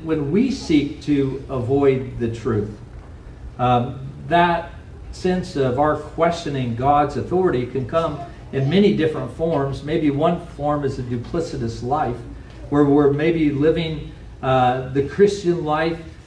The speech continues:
We come to church, we tithe, we, we maybe help out in Sunday school, we come to Bible study,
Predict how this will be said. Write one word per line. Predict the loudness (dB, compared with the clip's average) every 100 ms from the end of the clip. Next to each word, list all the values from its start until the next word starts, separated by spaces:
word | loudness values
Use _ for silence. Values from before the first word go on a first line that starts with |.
| -6
We | -6
come | 0 0 0
to | -4
church, | -2 0 0 0 -8 -4
we | -2 -2
tithe, | -2 0 2 2 2 0 -2 -2
we, | -2 0 -2 -8 -16 -6
we | -2
maybe | 4 6 4 2
help | 2 2 4
out | 4 4 4 0 -10 -16 -10
in | -10
Sunday | -2 0 2 0
school, | -2 -2 2 4 4
we | 0
come | -2 -4 -6 -8
to | -4
Bible | 2 2 2
study, | -2 -2 0 2 2 0